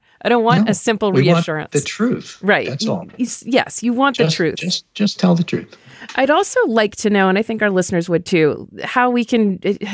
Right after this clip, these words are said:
Speaker 1: not to get too corny, but be of service in this time. So,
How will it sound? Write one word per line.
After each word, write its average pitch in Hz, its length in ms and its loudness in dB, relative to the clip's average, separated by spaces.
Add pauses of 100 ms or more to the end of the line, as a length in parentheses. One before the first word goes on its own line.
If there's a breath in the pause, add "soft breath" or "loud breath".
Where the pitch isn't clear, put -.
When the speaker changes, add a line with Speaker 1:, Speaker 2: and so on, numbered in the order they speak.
Speaker 1:
not 208 140 -2
to - 60 -12
get 185 160 0
too 180 80 0
corny, 156 260 0
but 208 180 -2
be 262 140 2
of 277 80 0
service 240 640 0 (160)
in 185 100 2
this 165 140 -2
time. 143 340 -2
So, 196 420 2